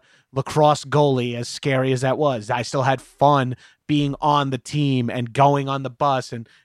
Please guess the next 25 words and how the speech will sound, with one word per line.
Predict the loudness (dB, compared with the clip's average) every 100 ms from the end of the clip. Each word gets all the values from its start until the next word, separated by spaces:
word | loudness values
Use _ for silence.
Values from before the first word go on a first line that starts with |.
| _
and | -8 -8
practicing. | 0 2 2 0 -2 -2 0
So, | 2
like, | 2 0 _ _ _
I | -2
felt | -2 2 2 2 0
that, | -2 0
like, | -2 -2
I | -2
was | -2 -4
still | -6
getting | -4 0 2 0 -4
stuff | -6 0 0 0
out | 0 2 2
of |
it. | -2 0
Like, | 2
I | 2
clearly | -2 -2 2 4 4 0 -4 _ _ _ _ _ _ _ _ _ -2
was | 2 4
okay | 2 2 4 4 2
with | 0 -4
sucking | -2 0 0 -2 -4 -6 -8
and | -10 -6 0
losing. | 0 0 -4 -6 -10